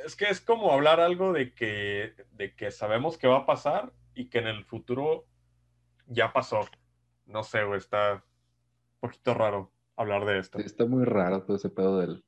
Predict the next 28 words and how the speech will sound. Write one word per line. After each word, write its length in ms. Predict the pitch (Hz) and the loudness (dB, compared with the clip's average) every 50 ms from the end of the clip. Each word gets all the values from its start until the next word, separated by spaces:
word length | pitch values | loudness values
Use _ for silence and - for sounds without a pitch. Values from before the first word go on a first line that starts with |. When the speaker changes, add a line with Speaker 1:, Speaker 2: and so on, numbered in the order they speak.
| _ _ | _ _
Speaker 2:
del 180 | - 85 85 - | -8 -6 -6 -2
tiempo. 320 | - 85 80 78 - - _ _ _ _ _ - - - - - | -2 -2 -2 -2 -6 -10 _ _ _ _ _ -20 -18 -10 -8 -8
Speaker 1:
Ajá, 360 | 107 101 101 104 98 - - _ _ | -6 -2 -2 -2 -2 -2 -6 _ _
Simón. 540 | _ - - - 135 120 110 110 104 95 - _ _ _ _ _ _ _ _ _ _ _ _ | _ -20 -6 -2 0 0 0 0 -2 -2 -4 _ _ _ _ _ _ _ _ _ _ _ _
Pero 160 | - 120 123 127 | 0 2 2 2
usted, 320 | 127 127 196 196 185 185 - - - | 2 2 0 -2 -2 -4 -8 -12 -12
a-, 220 | 151 - - 226 | -12 -10 -8 -8
us-, 200 | 226 226 180 - 180 | -8 -8 -8 -8 -10
ustedes 300 | 185 - 277 269 254 240 | -4 -2 0 0 0 0
me 80 | 220 160 | -2 -2
entienden. 460 | 135 123 131 113 101 92 90 - - _ _ _ _ _ _ _ _ _ _ _ _ _ _ _ _ _ _ _ _ _ _ - | 0 0 0 0 -2 -4 -10 -14 -18 _ _ _ _ _ _ _ _ _ _ _ _ _ _ _ _ _ _ _ _ _ _ -8
Por 160 | 143 139 - | -8 0 2
cualquier 320 | 139 131 127 - 147 139 | 4 4 4 2 0 -2
cosita 340 | - 143 123 151 143 - 165 | -2 -2 -4 -4 -2 0 2
y 40 | 147 | 4
les 120 | 131 127 123 | 4 4 4
vamos 240 | 127 127 123 120 | 4 4 2 0
a 40 | 117 | -2
estar 200 | 101 - 120 - | -4 -6 -6 -6
publicando, 720 | - 123 110 101 92 - 113 110 113 117 117 117 123 123 - | -6 -8 -8 -8 -4 -4 -4 -4 -2 -2 -2 -2 -4 -6 -6
o 120 | 104 104 | -6 -4
ya 140 | 101 101 110 | 0 0 2
les 140 | 123 127 127 | 0 0 -2
publicamos 580 | - 117 107 98 95 - 120 113 117 120 - 120 | -4 -6 -8 -8 -4 -2 -2 0 0 -2 -2 -2
en, 180 | 104 98 - - | -2 -2 -4 -8
en 160 | 107 98 98 | -8 -6 -6
la 120 | 98 95 | -6 -4
página. 420 | - 110 110 117 131 143 180 - | -4 -4 -4 -6 -8 -10 -10 -14